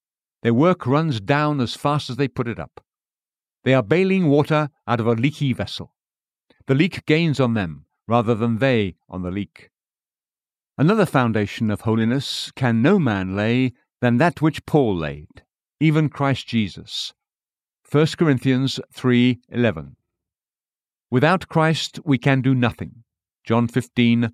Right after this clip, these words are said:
five. It's a strong but true saying of Trail's, "Wisdom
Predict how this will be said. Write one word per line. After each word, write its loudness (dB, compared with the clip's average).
five. -8
It's 0
a 4
strong 2
but -2
true 2
saying -8
of -10
Trail's, 2
"Wisdom 0